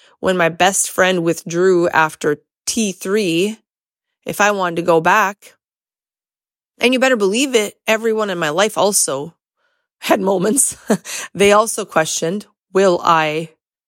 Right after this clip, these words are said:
keep going?" At that level, chiropractic school plus living expenses, I mean, two fifty K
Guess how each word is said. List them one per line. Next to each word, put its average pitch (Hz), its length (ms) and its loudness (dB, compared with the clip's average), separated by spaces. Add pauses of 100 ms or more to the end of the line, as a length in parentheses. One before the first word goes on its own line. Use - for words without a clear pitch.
(120)
keep 190 240 -8
going?" 220 460 -6 (3000)
At 196 200 0
that 220 280 2 (160)
level, 156 440 0 (760)
chiropractic 175 640 0
school 170 580 0 (220)
plus 175 300 0
living 190 280 0
expenses, 151 800 -2 (1000)
I - 40 -12
mean, 160 300 -6 (720)
two 208 220 0
fifty 175 420 -2
K 185 600 -2